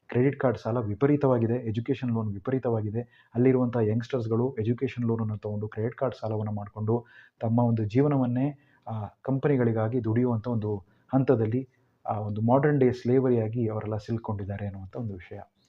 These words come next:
ಆದ್ರಿಂದ ಯಾವುದೇ ವಸ್ತುವನ್ನ ಯಾವಾಗ ತಗೊಬೇಕು, ಹೇಗೆ ತಗೊಬೇಕು, ಅದಕ್ಕೆ ಬ್ಯಾಕಪ್ ಪ್ಲಾನ್ ಏನು,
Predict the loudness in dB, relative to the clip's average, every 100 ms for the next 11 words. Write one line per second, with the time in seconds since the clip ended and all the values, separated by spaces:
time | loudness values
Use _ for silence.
0 | _ _ -2 0 2 2 0 -4 _ -2
1 | 2 4 4 4 2 0 2 2 -2 -2
2 | 0 0 -2 -10 -10 -6 -4 -4 -4 -8
3 | _ _ -2 2 2 2 2 0 -2 -4
4 | -4 -6 -6 _ -6 -2 2 2 2 2
5 | 0 0 0 0 -2 -4 -6